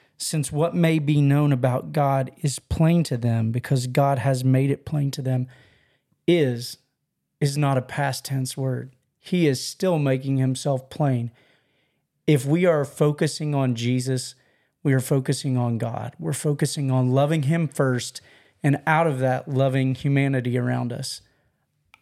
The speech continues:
I feel like God will accomplish what God desires to accomplish.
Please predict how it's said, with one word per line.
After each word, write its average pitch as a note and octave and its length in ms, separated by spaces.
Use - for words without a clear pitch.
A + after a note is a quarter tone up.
I C#3+ 140
feel E3+ 400
like C3+ 320
God C#3 380
will C3 200
accomplish C3+ 720
what C3+ 220
God C3+ 320
desires B2 540
to B2+ 180
accomplish. - 680